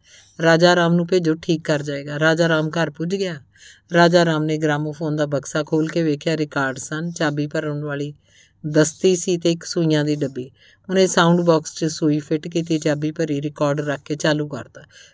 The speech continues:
ਲਓ ਜੀ, ਰਿਕਾਰਡ ਨੇ ਬੋਲਣਾ ਸ਼ੁਰੂ ਕਰਤਾ। ਉਹਨੇ ਗ੍ਰਾਮੋਫੋਨ ਚੁਕਵਾ ਕੇ ਬਾਊ ਦੇ ਕਮਰੇ 'ਚ ਰਖਵਾ ਤਾ, ਚਾਲੂ ਕਰਕੇ ਵਿਖਾਇਆ। ਪੂਰਾ ਗੀਤ ਬਾਊ ਨੇ ਸੁਣਿਆ, ਉਹ ਚਲਾ ਗਿਆ। ਦਫ਼ਤਰ ਪੁੱਜਦਿਆਂ ਰਾਜਾ ਰਾਮ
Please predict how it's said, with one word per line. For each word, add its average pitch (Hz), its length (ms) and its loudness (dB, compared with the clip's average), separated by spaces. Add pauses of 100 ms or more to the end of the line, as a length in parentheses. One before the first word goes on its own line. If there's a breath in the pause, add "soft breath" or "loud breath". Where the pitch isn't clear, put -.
(120 soft breath)
ਲਓ 196 220 8
ਜੀ, 165 160 4
ਰਿਕਾਰਡ 151 380 0
ਨੇ 151 60 -2
ਬੋਲਣਾ 156 400 -2
ਸ਼ੁਰੂ 139 260 -10
ਕਰਤਾ। - 380 -18 (1600 loud breath)
ਉਹਨੇ 233 180 10
ਗ੍ਰਾਮੋਫੋਨ 196 640 4
ਚੁਕਵਾ 175 380 2
ਕੇ 175 120 0
ਬਾਊ 160 260 2
ਦੇ 160 140 0
ਕਮਰੇ 156 320 2
'ਚ 147 100 -10
ਰਖਵਾ 147 360 -4
ਤਾ, 156 200 -4
ਚਾਲੂ 156 340 0
ਕਰਕੇ 151 320 -2
ਵਿਖਾਇਆ। 147 400 -4
ਪੂਰਾ 196 300 4
ਗੀਤ 170 300 2
ਬਾਊ 156 220 0
ਨੇ 147 160 -2
ਸੁਣਿਆ, 143 420 -6
ਉਹ 160 60 -8
ਚਲਾ 143 360 -6
ਗਿਆ। - 160 -18 (920 soft breath)
ਦਫ਼ਤਰ 185 360 4
ਪੁੱਜਦਿਆਂ 180 500 4
ਰਾਜਾ 165 480 2
ਰਾਮ 151 360 -4